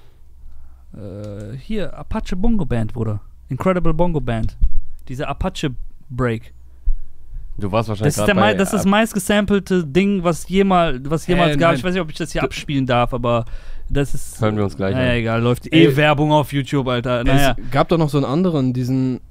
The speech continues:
Speaker 3: oh, wie heißt der
Speaker 1: Das
Speaker 3: denn
Speaker 1: war
Speaker 3: jetzt?
Speaker 1: nicht der, das war nicht der. Ich dachte, das wäre vielleicht der, der, für den es eine Petition jetzt letztens auch gab und so.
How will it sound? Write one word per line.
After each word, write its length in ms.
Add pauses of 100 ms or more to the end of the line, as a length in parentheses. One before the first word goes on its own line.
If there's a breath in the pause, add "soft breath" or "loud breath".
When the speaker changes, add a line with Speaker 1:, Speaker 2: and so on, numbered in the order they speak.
(140)
Speaker 3:
oh, 240
wie 120
heißt 220
der 120
Speaker 1:
Das 120
Speaker 3:
denn 100
Speaker 1:
war 100
Speaker 3:
jetzt? 80
Speaker 1:
nicht 180
der, 260
das 200
war 100
nicht 160
der. 160
Ich 100
dachte, 220
das 120
wäre 140
vielleicht 260
der, 160
der, 240
für 180
den 140
es 100
eine 60
Petition 400
jetzt 140
letztens 280
auch 140
gab 240
und 120
so. 240